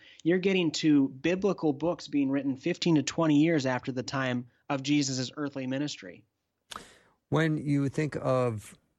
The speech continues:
Speaker 2: studying this, and I think everyone should do it, and I, I would guess you'd agree with me, Clay, is to get the accurate depictions of the historical events. And it, it will build your confidence, and it will e-, excite you about,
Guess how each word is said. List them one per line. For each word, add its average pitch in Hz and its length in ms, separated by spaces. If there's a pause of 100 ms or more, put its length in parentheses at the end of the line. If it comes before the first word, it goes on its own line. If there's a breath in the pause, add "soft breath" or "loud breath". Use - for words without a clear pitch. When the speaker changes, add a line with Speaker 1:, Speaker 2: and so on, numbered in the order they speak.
(140)
Speaker 2:
studying 127 640 (500)
this, 123 360
and 117 100
I 110 60
think 123 340
everyone 131 320
should 107 320
do 123 160
it, 95 140 (400)
and 107 100
I, 107 560
I - 20
would 101 280
guess 127 260
you'd 117 140
agree 110 180
with 107 220
me, 98 80
Clay, 101 340 (220)
is 104 360 (100)
to 117 100
get 123 260
the 110 160
accurate 127 420
depictions 117 600
of 110 200
the 104 80
historical 110 680
events. 101 460 (540 soft breath)
And 107 380
it, - 140
it 131 140
will 107 220
build 127 320
your 120 200
confidence, 104 720
and 110 120
it 113 120
will 104 260 (260)
e-, 123 140
excite 165 680
you 90 220
about, 101 400